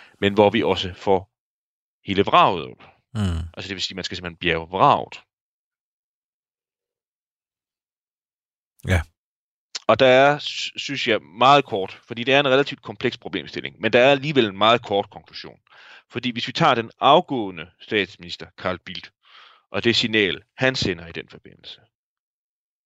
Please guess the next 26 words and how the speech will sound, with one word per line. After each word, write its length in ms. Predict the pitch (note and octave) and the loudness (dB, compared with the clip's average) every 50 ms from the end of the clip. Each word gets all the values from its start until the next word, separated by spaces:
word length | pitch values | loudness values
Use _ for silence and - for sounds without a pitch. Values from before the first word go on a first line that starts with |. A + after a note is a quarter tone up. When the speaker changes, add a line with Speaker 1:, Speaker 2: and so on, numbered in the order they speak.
| _ _ _ - | _ _ _ -2
Speaker 1:
efter 220 | A#2 A2+ - - | -2 -2 -2 -2
at 60 | F#2+ | -2
have 140 | G2 F#2+ F2 | -2 -2 -2
råds-, 440 | E2 F2+ F#2+ F#2 - - - _ - | -2 -2 -4 -4 -6 -8 -12 _ -20
sådan, 160 | F#2+ F2+ E2+ | -18 -12 -10
efter 220 | - F2 - - F#2 | -10 -6 -4 -4 -4
at 60 | F#2 | -4
have 160 | F#2+ F2+ E2+ | -6 -4 0
rådslagning 560 | F2+ G#2 A2 - - G2 F2 E2+ F2+ F2 E2+ | 2 2 2 2 2 0 0 0 -4 -8 -14
med 80 | D#2 - | -12 -10
sine 200 | - - - E2 | -10 -10 -10 -12
embedsmænd, 380 | E2 D#2+ E2 - - D2+ - _ _ - - - - - | -16 -16 -14 -14 -14 -14 -16 _ _ -20 -20 -18 -6 0
det 160 | A2+ A2 A2 | 2 4 4
er, 160 | A2+ A2+ A#2 A#2 | 6 4 4 2
at 180 | - G#2+ A2 - _ _ _ - | 2 -2 -6 -8 _ _ _ -12
man 160 | F#2+ G#2 G#2 | -10 -8 -8
skal 140 | - - - | -8 -8 -4
gøre 220 | B2 A#2 A2+ G#2+ - _ _ _ _ _ | 0 0 0 0 0 _ _ _ _ _
alt, 180 | - C3+ C3+ - | 0 0 0 -2
hvad 140 | _ - A2 | _ -6 -6
man 140 | G2+ G2 F#2 | -6 -8 -6
kan 260 | - G2+ G2+ G2+ A2 - - - _ _ | -4 -2 -2 -2 -4 -8 -20 -20 _ _
for 300 | _ - - A#2+ A#2 - | _ -2 0 2 2 2
at 80 | G2 G#2+ | 0 -4
få 120 | - G#2 | -6 -8
de 200 | G2 - F#2+ F2+ | -10 -10 -12 -18